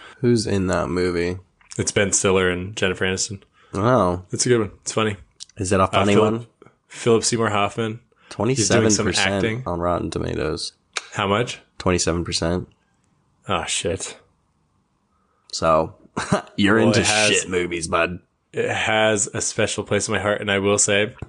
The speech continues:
Speaker 2: it's movies like that that I would never go out of my way to watch now, but there was a point in my time, a point in time, especially as a kid, like, do you remember it just seemed like every, like, big blockbuster movie that came out, you would just go see, or you'd see it at some point?
Speaker 1: Mm-hmm.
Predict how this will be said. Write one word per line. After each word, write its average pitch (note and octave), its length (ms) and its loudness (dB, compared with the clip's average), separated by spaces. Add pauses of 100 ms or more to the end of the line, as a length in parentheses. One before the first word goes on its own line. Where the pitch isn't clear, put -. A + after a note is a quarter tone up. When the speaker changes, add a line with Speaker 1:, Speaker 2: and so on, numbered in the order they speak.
(100)
Speaker 2:
it's B2 180 0
movies C3 420 4
like G#2+ 220 2
that G#2+ 360 0
that G2+ 120 0
I G2 100 2
would F#2+ 180 -2
never G#2 520 0
go G2 180 2
out G2 160 2
of G2+ 60 -2
my G2 120 2
way F#2+ 140 2
to F#2 100 -2
watch F#2 320 -2
now, G2 260 2
but G2+ 160 -4
there G2+ 100 2
was G2+ 160 4
a G2 40 -4
point G#2+ 220 -4
in G#2+ 60 -12
my F#2 100 0
time, A2 400 -4
a - 20 -12
point B2 260 -2
in G#2 40 -6
time, G#2 400 0 (400)
especially C3 340 2
as B2 80 4
a G#2+ 60 0
kid, A#2+ 260 2
like, F2 160 -2
do A2 80 2
you C3 60 6
remember C3 340 2
it B2 60 4
just A2 160 0
seemed B2+ 100 0
like G#2+ 180 0
every, B2 280 2
like, G#2 220 2
big G#2 180 -2
blockbuster G2 500 0
movie G2 200 -2
that G#2+ 120 2
came G2+ 240 -4
out, A#2 320 0 (840)
you G#2 120 -2
would F#2 100 0
just - 180 -2
go F#2 120 2
see, G#2+ 440 -2 (160)
or G2 80 -2
you'd F2+ 160 -4
see G#2+ 220 0
it F#2+ 80 0
at - 120 -4
some G2 200 -2
point? B2+ 440 -4
Speaker 1:
Mm-hmm. F#2+ 340 0